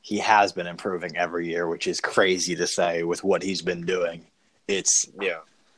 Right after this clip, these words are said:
Speaker 1: it's crazy. I honestly, it's, he's so good that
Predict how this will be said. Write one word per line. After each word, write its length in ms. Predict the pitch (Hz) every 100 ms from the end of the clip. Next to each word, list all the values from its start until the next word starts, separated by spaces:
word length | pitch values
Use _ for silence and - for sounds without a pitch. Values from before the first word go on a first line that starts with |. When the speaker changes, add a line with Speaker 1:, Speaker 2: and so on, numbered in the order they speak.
| _ _ _ _ -
Speaker 1:
it's 200 | 127 -
crazy. 600 | - 82 85 87 82 82
I 200 | 87 98 - _ _ _ _ _ _ _ _ _ _ _ _ _ _
honestly, 560 | 123 147 147 127 120 104
it's, 360 | 107 - - - _ -
he's 380 | - 175 175 - -
so 440 | - - 151 180
good 380 | 113 110 110 87
that 320 | 92 95 -